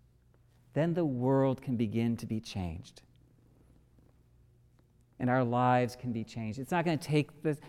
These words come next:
suffering and the pain away until the kingdom is fully realized. But it does tell us that life does not have to be the way it is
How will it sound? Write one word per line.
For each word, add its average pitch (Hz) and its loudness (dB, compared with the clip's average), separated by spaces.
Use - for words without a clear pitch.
suffering 131 2
and 143 0
the 143 0
pain 151 4
away 131 4
until 143 0
the 143 0
kingdom 139 0
is 127 -2
fully 135 -2
realized. 110 -4
But 120 -4
it 123 -4
does 135 -6
tell 131 -10
us - -12
that - -8
life 139 2
does 123 -2
not 139 0
have 135 -2
to 139 -2
be 131 2
the 117 0
way 113 0
it - -6
is 92 -8